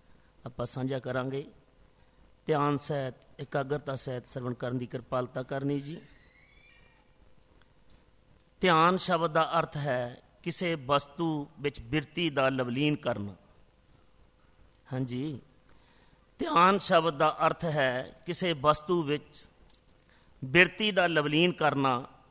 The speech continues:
ਅਰਥਾਤ ਚਾਰੇ ਪਾਸਿਓਂ ਮਨ ਨੂੰ ਰੋਕ ਕੇ ਇੱਕ ਵਿਸ਼ੇ 'ਤੇ ਟਿਕਾਉਣ ਦੀ ਕਿਰਿਆ। ਅਸੀਂ ਕਿਸੇ ਚੀਜ਼ ਵੱਲ ਦੇਖਦੇ ਹਾਂ ਜਾਂ ਸੁਣਦੇ ਹਾਂ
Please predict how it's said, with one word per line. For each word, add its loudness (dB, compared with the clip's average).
ਅਰਥਾਤ 4
ਚਾਰੇ 4
ਪਾਸਿਓਂ -2
ਮਨ 2
ਨੂੰ 2
ਰੋਕ 0
ਕੇ -2
ਇੱਕ 6
ਵਿਸ਼ੇ 0
'ਤੇ -4
ਟਿਕਾਉਣ -2
ਦੀ -4
ਕਿਰਿਆ। 2
ਅਸੀਂ 0
ਕਿਸੇ -2
ਚੀਜ਼ -4
ਵੱਲ 4
ਦੇਖਦੇ -2
ਹਾਂ -4
ਜਾਂ 6
ਸੁਣਦੇ 0
ਹਾਂ 0